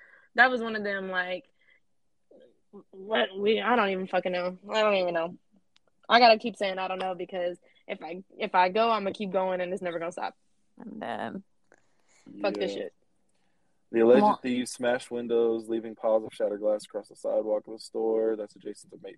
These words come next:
Speaker 3: Macy's department store. Occurred around eight P M.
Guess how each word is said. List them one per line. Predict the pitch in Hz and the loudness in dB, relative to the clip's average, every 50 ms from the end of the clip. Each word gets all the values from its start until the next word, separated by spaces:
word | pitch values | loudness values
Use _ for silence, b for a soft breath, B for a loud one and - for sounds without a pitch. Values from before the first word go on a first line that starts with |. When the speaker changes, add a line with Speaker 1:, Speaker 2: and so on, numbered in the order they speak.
| _ _ _ | _ _ _
Speaker 3:
Macy's | 107 107 104 - - _ | -14 -14 -14 -16 -18 _
department | - - - - 120 113 110 113 110 - | -20 -12 -2 4 4 4 4 2 -2 -10
store. | - - 110 110 110 110 110 107 107 _ _ _ _ _ _ _ _ _ _ _ _ _ _ _ _ - | -6 -2 0 2 4 4 2 2 0 _ _ _ _ _ _ _ _ _ _ _ _ _ _ _ _ -14
Occurred | 113 - - 113 113 110 | -6 0 2 4 4 6
around | 110 110 104 98 - | 6 4 4 2 0
eight | - 107 101 - | -4 -6 -6 -8
P | - - 107 104 | -8 -8 -6 -4
M. | 104 104 104 104 101 101 98 104 | -2 -2 0 0 -2 -2 -6 -10